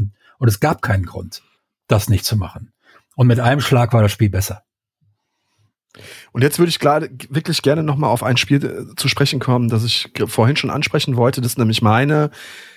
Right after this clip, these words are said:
Speaker 2: meinen Blick auf Spiele komplett geändert hat. Ähm, The Last of Us Part Two,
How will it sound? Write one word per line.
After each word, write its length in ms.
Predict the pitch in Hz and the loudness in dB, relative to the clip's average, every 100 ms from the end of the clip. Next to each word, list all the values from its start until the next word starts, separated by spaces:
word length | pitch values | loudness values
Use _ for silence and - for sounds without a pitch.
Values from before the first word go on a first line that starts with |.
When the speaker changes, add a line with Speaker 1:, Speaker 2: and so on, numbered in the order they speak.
| _ _ | _ _
Speaker 2:
meinen 200 | 131 135 | 0 2
Blick 200 | 113 165 | 2 2
auf 120 | 139 | 0
Spiele 420 | 120 - 135 156 - - - | -2 2 2 2 -2 -8 -4
komplett 320 | 117 139 - | 0 0 0
geändert 380 | 110 135 107 104 | 0 0 0 0
hat. 300 | 95 - - | -2 -4 -4
Ähm, 460 | 104 98 98 110 - _ _ _ _ _ - | 0 0 -2 -8 -16 _ _ _ _ _ -2
The 60 | 104 | 2
Last 260 | 110 135 | 2 0
of 120 | 120 | -2
Us 220 | 107 104 - | -2 -2 -4
Part 300 | - 113 - | -2 -2 -2
Two, 360 | 139 127 180 | -2 -2 -6